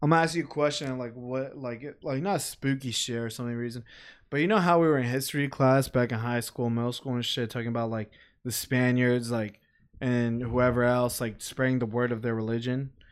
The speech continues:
Why is that? Why did they conquer other places to spread that specific religion? Why did they wanna enforce beliefs on other people so fucking badly?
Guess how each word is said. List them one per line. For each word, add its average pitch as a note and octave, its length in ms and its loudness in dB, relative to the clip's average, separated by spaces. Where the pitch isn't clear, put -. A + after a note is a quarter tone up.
Why C#3 220 4
is C3 180 -2
that? A#2 260 -8
Why C#3 200 4
did E3 400 2
they C#3+ 160 4
conquer C#3+ 480 0
other C3+ 240 0
places C#3 640 -2
to - 160 -16
spread C3 460 0
that B2 160 -2
specific A#2+ 400 -12
religion? A2+ 420 -10
Why C#3+ 220 4
did D#3 140 4
they D#3 100 6
wanna C#3+ 380 4
enforce C3+ 540 0
beliefs B2+ 600 -2
on B2+ 180 -4
other C3+ 160 -2
people C#3 360 -6
so B2 320 -4
fucking A#2 360 -10
badly? A2 400 -10